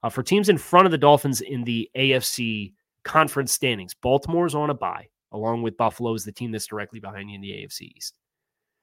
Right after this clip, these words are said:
Kansas City is in Green Bay against the Packers, and the Jaguars are on Monday Night Football, uh, hosting the Cincinnati Bengals. So the cool thing about that is Miami's gonna play their game at one o'clock, and then you can settle in, and those are standalone games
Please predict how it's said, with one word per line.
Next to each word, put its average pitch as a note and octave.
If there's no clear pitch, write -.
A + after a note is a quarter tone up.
Kansas E3+
City E3+
is B2
in D#3+
Green C#3+
Bay C#3
against C3
the B2
Packers, B2
and A2
the G#2+
Jaguars B2+
are A2
on G#2+
Monday B2
Night A2+
Football, G#2+
uh, F#2+
hosting D3+
the A#2+
Cincinnati G#2+
Bengals. F#2
So -
the A#2+
cool D#3+
thing D#3
about D3
that B2+
is A#2
Miami's B2+
gonna D#3+
play D3
their C#3
game C3
at A2+
one A#2+
o'clock, A#2+
and A#2+
then A#2+
you C#3
can E3+
settle D3
in, C#3
and C3
those B2+
are C#3+
standalone A#2
games -